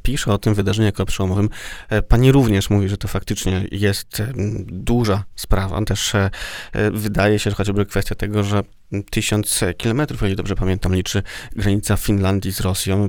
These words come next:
pokazuje wagę sprawy. Ale pytanie takie może warszawsko-centryczne, polsko-centryczne. Co to dla nas znaczy, dla nas tutaj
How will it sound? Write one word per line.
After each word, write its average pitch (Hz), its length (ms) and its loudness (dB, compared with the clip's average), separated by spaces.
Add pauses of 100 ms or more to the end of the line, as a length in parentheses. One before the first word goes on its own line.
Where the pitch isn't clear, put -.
pokazuje 107 600 2 (100)
wagę 104 480 0 (160)
sprawy. 107 540 2
Ale 120 240 4 (360)
pytanie 196 420 4 (120)
takie 160 320 2 (200)
może 143 220 4
warszawsko-centryczne, 139 960 0
polsko-centryczne. 113 800 -2 (320)
Co - 100 -4
to - 120 0
dla 107 200 2
nas 90 180 -2
znaczy, 87 340 -4
dla 98 200 2
nas 104 100 2
tutaj 95 280 -2